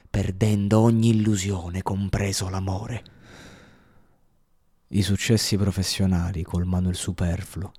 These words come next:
ma non l'essenziale. Non sono sufficienti come la rivalsa. Non è ciò che genera dolore a fare male. È quando questo passa e ci lascia con le radici del malessere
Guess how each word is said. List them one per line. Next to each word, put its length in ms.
ma 160
non 260
l'essenziale. 920
Non 220
sono 260
sufficienti 880
come 260
la 120
rivalsa. 680
Non 180
è 80
ciò 220
che 120
genera 400
dolore 500
a 40
fare 300
male. 440
È 160
quando 340
questo 380
passa 640
e 100
ci 160
lascia 360
con 160
le 80
radici 400
del 200
malessere 720